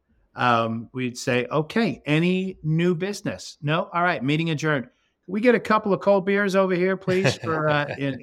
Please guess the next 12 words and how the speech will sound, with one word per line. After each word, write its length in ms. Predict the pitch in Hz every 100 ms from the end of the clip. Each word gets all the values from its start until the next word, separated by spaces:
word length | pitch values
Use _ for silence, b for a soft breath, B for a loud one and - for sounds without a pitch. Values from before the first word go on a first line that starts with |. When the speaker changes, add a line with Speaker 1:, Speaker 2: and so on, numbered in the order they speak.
| -
Speaker 1:
anyway, 360 | 135 120 104 - B B B
that's 240 | 156 180 190
how 120 | 175
it 80 | 180
started. 420 | - 160 139 120 _ _ _ -
Khalil, 320 | - 170 180
I'll 100 | 170
tell 220 | - 170
you, 140 | 151 113
fifteen 420 | - 147 156 151
years 200 | 151 143
later, 360 | 151 139 120